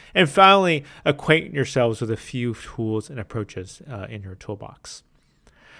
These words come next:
There is a general theme that we'll be talking about as we go along through these papers. Most of them have to revolve around feature representation. So we'll be focusing on the types of features that are being input into these models,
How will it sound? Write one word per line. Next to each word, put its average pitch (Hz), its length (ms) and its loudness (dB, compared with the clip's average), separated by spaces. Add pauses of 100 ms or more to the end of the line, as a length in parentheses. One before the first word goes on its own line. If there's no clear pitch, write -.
(200)
There 196 120 8
is 254 160 6
a 233 40 2
general 202 320 8
theme 160 420 -2
that 151 100 -2
we'll 135 120 0
be 127 100 -2
talking 127 380 -2
about 120 320 0
as 123 120 -6
we 120 80 -4
go 110 200 0
along 107 240 -4
through 113 140 -8
these 107 140 -8
papers. 104 560 -6 (320)
Most 143 320 8
of 180 100 6
them 151 80 0
have 135 160 4
to 131 140 -2 (100)
revolve 120 540 2
around 110 360 -2
feature 143 580 -4
representation. 117 960 -4 (340)
So - 160 -10
we'll 107 60 -6
be 117 180 -4
focusing 156 880 2
on 123 240 -2
the 113 80 -2
types - 440 2
of 151 120 0
features 127 760 -4 (340)
that 113 100 -2
are 110 60 -4
being 117 220 -4
input 120 360 -6
into 110 220 -8
these 101 200 -8
models, 98 520 -6